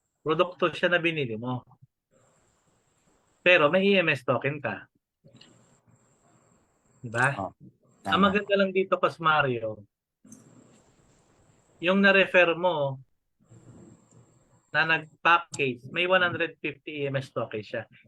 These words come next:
Speaker 1: Ikaw naman, Coach Mario, may five hundred ka. Referral.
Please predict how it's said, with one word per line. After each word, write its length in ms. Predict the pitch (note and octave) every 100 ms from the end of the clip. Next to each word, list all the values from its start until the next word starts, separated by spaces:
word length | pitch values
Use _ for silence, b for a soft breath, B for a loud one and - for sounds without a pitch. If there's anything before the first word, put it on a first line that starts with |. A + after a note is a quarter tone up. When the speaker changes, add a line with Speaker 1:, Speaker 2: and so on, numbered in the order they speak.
| _
Speaker 1:
Ikaw 240 | F#3 G#3 G3+
naman, 240 | F#3+ F3+ C4+ -
Coach 160 | E3+
Mario, 320 | - D3 C3+ B2
may 240 | E3+ F3
five 240 | E3 D#3
hundred 400 | C#3 A#2 A2 G2+
ka. 240 | - A2+ - _ _ _ - - - _ _ C#3
Referral. 720 | D3 C3+ A#2 A2+ A2+ A2